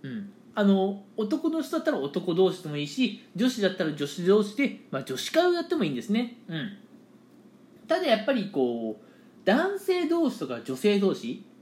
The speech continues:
まあ、私はよく男性同士で絡むことが多いので、その辺ちょっとわかるんですけども、うん。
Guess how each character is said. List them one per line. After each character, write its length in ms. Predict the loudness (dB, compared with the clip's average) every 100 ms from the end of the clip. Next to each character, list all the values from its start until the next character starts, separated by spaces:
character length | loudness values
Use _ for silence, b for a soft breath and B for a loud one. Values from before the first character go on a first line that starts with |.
| -8
ま 80 | -2
あ、 20 |
私 220 | 0 2
は 60 | 2
よ 100 | 2
く 60 | 2
男 260 | 0 2
性 120 | 2
同 140 | 2 2
士 60 |
で 100 | -2 -6
絡 200 | -4 -2
む 100 | -2
こ 80 | -4
と 120 | -2
が 40 |
多 180 | 0 0
い 40 | 0
の 80 |
で、 280 | -2 -2 -4
そ 80 | -4
の 60 | -6
辺 120 | -6
ち 40 |
ょ 20 |
っ 40 | -4
と 60 |
わ 80 | -4
か 120 | -2
る 80 | -4
ん 60 | -4
で 60 |
す 80 | -8
け 100 | -6
ど 80 | -4
も、 340 | -2 -2 -4 B B B B
う 80 | -6
ん。 260 | -4 -6